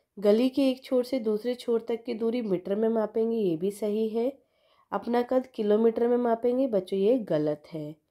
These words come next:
घर से विद्यालय की दूरी किलोमीटर में मापेंगे, ये सही है। और घर से डिस्पेंसरी की दूरी सेंटीमीटर में मापेंगे, ये तो, ये भी बच्चों बिल्कुल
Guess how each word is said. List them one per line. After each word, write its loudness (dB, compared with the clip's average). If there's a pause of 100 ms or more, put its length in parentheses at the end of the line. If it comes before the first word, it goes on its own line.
(420)
घर 2
से 0
विद्यालय 2
की -8
दूरी 0
किलोमीटर 0
में 0
मापेंगे, 0
ये 0
सही -2
है। 0 (600)
और 2
घर 2
से 0
डिस्पेंसरी -2
की -2
दूरी 2
सेंटीमीटर -2
में -2
मापेंगे, -2
ये 0
तो, -4
ये 0
भी -4
बच्चों -4
बिल्कुल -2